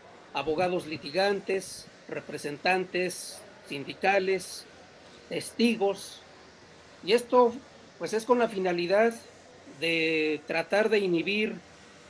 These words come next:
diversos actos que bien podrían también encuadrarse en algún tipo penal, también con la finalidad de combatir la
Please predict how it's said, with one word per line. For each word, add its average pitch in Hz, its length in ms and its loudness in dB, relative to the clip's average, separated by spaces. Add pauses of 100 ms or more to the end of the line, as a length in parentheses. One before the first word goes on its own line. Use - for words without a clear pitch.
(140)
diversos 185 580 -2
actos - 840 -2 (720)
que 151 120 -4
bien 220 340 4
podrían 208 540 0
también 185 400 -2
encuadrarse 185 1120 0 (260)
en 160 160 -2
algún 175 300 -2
tipo 185 340 -2
penal, 160 500 2 (1200)
también 202 440 6
con 226 120 8
la 196 100 6
finalidad 175 680 4 (640)
de 165 140 -2
combatir 170 580 0
la 208 320 4